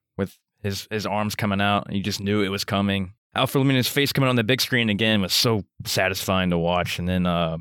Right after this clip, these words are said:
man, there was one moment that I was like, that, that you know is a good callback to Spider-Man two because he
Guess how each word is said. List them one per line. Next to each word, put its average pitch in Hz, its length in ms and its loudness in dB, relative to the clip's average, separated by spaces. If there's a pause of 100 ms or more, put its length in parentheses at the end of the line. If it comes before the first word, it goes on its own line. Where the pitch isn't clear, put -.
(380)
man, 131 100 2
there 135 80 2
was 131 120 0
one 127 180 2
moment 107 280 2
that 92 80 0
I 95 40 2
was 95 120 0
like, 85 140 -4 (320)
that, 85 180 -2
that - 160 -10
you 104 140 2
know 104 240 4
is 101 100 0
a 98 40 -2
good 92 200 -2
callback 98 480 0
to - 140 -4
Spider-Man 98 460 0
two 98 200 0
because 90 400 -2
he 101 240 0